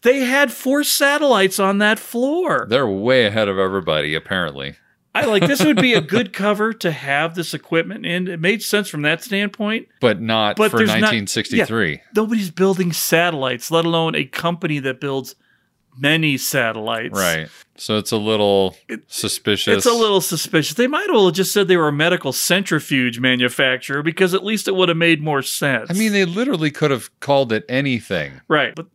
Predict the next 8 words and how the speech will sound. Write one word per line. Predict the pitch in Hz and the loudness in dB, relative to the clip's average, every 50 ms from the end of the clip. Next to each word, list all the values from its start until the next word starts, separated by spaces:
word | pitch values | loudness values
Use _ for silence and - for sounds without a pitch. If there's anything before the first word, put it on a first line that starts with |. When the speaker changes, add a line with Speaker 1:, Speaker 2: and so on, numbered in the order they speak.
| _ | _
Speaker 1:
th-, | - - - _ _ _ - - - _ _ _ - | -20 -20 -20 _ _ _ -18 -18 -18 _ _ _ -12
a | - | -8
satellite? | - - - 156 170 220 262 311 381 466 - - - | -8 -6 -4 -4 -4 -4 -4 -6 -6 -8 -6 -6 -6
Okay, | 143 143 - - 131 113 | -8 -8 -8 -8 -8 -8
so | - - - 143 143 | -8 -4 -4 -4 0
that's | 147 196 233 240 233 | 0 0 0 0 -2
Speaker 2:
Okay, | 196 196 202 | -4 -6 -6
sure. | 185 - - 131 139 151 139 | -6 -4 -2 -2 -2 -2 -6